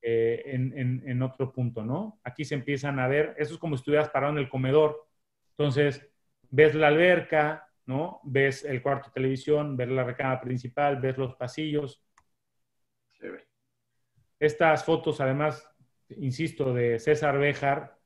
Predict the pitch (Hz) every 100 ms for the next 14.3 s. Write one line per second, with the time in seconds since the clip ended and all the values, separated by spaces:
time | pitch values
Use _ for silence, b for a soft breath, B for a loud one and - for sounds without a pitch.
0 | _ _ - 123 117 113 - 123 117 120
1 | 127 147 147 - 156 151 160 147 135 127
2 | 151 160 160 160 147 - 135 127 - 151
3 | 160 160 147 131 127 135 147 - 151 147
4 | 151 - _ _ _ _ _ 131 120 120
5 | 120 120 120 117 117 113 143 120 131 131
6 | 120 131 131 135 160 160 165 180 185 147
7 | 143 170 170 170 190 190 165 131 143 135
8 | 160 180 175 170 151 143 156 160 160 151
9 | - 131 120 - 160 165 156 - _ _
10 | _ 127 123 127 127 151 143 156 139 135
11 | 127 139 156 160 151 135 127 120 - 156
12 | 151 135 123 123 120 151 156 135 123 120
13 | 127 131 151 131 127 127 135 151 151 165
14 | 214 226